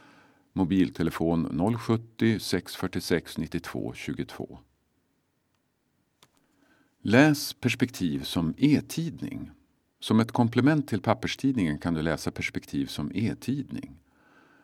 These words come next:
Läsare som inte ser alls har länge haft flera alternativa sätt att läsa tidningen på,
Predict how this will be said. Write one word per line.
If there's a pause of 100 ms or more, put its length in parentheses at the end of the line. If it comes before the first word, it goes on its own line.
(120)
Läsare
som
inte
ser
alls
har
länge
haft
flera
alternativa
sätt
att
läsa
tidningen
på,